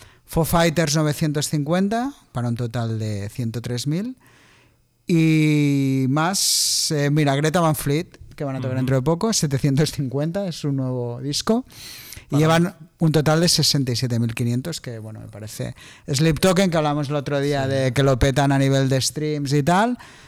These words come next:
Speaker 1: setecientas copias para un total de cuarenta y tres mil, o sea, absolutamente desequilibrado
Speaker 2: Ujú.
Speaker 1: respecto a su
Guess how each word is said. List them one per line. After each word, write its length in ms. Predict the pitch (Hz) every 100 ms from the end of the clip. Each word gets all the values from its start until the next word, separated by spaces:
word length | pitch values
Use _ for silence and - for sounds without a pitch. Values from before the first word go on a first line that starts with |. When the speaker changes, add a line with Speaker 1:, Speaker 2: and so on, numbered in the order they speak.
| -
Speaker 1:
setecientas 720 | - 147 135 131 147 143 135
copias 420 | - 139 165 180
para 200 | - 143
un 80 | 127
total 260 | 127 127 123
de 80 | 131
cuarenta 260 | 131 117
y 60 | 110
tres 220 | 113 101
mil, 120 | 117
o 60 | 95
sea, 140 | -
absolutamente 760 | 113 - 110 110 123 120 113 123
desequilibrado 1080 | 120 110 - - - 127 113 120 113 104 107
Speaker 2:
Ujú. 40 | 127
Speaker 1:
respecto 520 | 127 - 123 113 120
a 100 | 110
su 460 | - 117 110 104